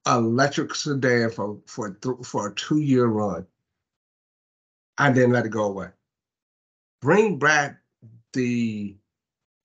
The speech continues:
Pontiac, uh, Grand Prix for a two-year run, and then let it go away. Announce it,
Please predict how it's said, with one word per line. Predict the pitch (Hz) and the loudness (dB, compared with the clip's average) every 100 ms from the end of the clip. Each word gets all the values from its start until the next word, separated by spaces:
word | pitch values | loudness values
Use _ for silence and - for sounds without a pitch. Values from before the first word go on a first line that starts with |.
| - | -20
Pontiac, | - 143 135 131 127 123 123 117 - - - _ | -8 0 2 2 0 0 0 0 -4 -10 -20 _
uh, | 117 113 113 113 | -12 -8 -8 -10
Grand | 107 120 127 123 117 | -4 0 4 2 0
Prix | - 117 113 98 95 _ _ _ _ _ _ _ _ _ _ | -4 -2 0 -2 -6 _ _ _ _ _ _ _ _ _ _
for | - 131 117 | 0 2 2
a | |
two-year | - - 143 131 123 120 | -2 2 2 4 4 4
run, | 107 110 110 95 90 90 _ _ _ _ - | 2 0 0 -2 -6 -10 _ _ _ _ -4
and | 135 117 | 0 4
then | 123 110 | 4 2
let | 113 117 | 2 2
it | 107 | 0
go | 107 104 | 0 0
away. | 98 98 92 - | 0 0 -2 -2
Announce | 131 127 117 143 165 170 | 2 6 6 6 4 2
it, | 151 - | -2 -2